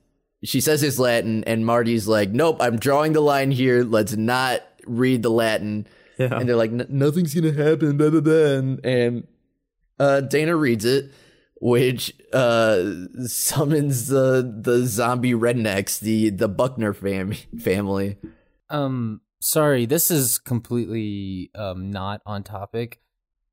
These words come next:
Speaker 3: Uh, well, I mean, it's not not on <laughs> topic. Um, so I wanted to see who Kevin was, so I was, like, looking him up.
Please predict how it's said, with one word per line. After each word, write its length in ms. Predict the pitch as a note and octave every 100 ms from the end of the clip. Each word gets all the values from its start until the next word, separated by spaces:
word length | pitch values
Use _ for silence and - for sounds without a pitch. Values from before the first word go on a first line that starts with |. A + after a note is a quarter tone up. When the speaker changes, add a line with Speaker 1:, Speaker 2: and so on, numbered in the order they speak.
| _ -
Speaker 3:
Uh, 60 | C#3
well, 140 | D#3
I 60 | D#3+
mean, 160 | E3+
it's 140 | D#3+ G3
not 140 | D3
not 320 | G#2+ G#2 A2 G2
on 120 | F#2+
<laughs> 20 |
topic. 800 | - - - A#2 - D3 A2 - D#3+ F3 _ _ _
Um, 240 | C#3 C#3 B2+
so 180 | C3+ C#3
I 80 | C#3
wanted 260 | F3+ F#3
to 80 | D#3
see 240 | C#3+ C#3+ C#3
who 140 | A#2
Kevin 420 | - G2 G2+ A#2
was, 300 | B2+ C3+ C#3+
so 200 | - B2+
I 40 | G#2+
was, 220 | G#2 F#2+
like, 180 | G2+ F#2+
looking 320 | G2 G#2+ G#2+
him 140 | G2+ E2+
up. 260 | G2+ -